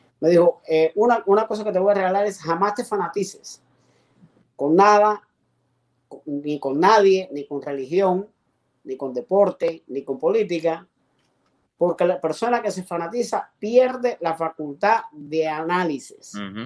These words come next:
Speaker 1: Es decir, que vas a, vas a ir como el corderito siguiendo una línea sin analizar. "Ven acá, ¿voy, voy bien o voy mal?". Esa fue una de las co-,
Speaker 2: Exacto.
Speaker 1: una de las cosas que me enseñó y me dijo, "Y otra cosa que te voy a enseñar es que hay momentos en la vida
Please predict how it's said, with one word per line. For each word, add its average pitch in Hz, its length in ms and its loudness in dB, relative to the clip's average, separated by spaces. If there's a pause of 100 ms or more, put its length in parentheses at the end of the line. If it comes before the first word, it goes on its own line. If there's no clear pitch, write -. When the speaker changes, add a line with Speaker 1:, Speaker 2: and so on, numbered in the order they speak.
Speaker 1:
Es 165 60 -8 (160)
decir, 208 180 -6
que 151 120 -4
vas 165 320 -2
a, - 80 -20
vas 175 200 -4
a 190 120 -2
ir 214 240 -4 (640)
como 160 260 -4
el 147 60 -10
corderito 160 680 -2
siguiendo 180 480 -2
una 202 160 0
línea 208 400 -2
sin 165 180 -8
analizar. 151 460 -4
"Ven 160 140 -4
acá, 180 200 -2
¿voy, 156 220 -2
voy 160 180 0
bien 180 260 -2
o 175 40 -2
voy 160 200 0
mal?". 123 160 -12 (200)
Esa 156 240 -10
fue 175 180 -4
una 180 220 2
de 165 80 6
las - 100 -8
co-, 170 180 -8 (280)
Speaker 2:
Exacto. 98 340 -6 (760)
Speaker 1:
una 190 180 4
de 180 60 4
las 165 100 0
cosas 185 340 -2
que 156 160 0
me 147 160 0
enseñó 139 380 -2
y 175 60 0
me 160 100 2
dijo, 151 340 2
"Y 208 400 -4 (100)
otra 175 280 0
cosa 185 220 -4
que 165 80 0
te 151 100 -2
voy 170 140 2
a 180 40 -2
enseñar 170 340 -4
es 180 220 -4 (480)
que 147 160 2
hay 185 380 4
momentos 170 640 -4
en 151 100 -6
la 139 140 -2
vida 165 440 0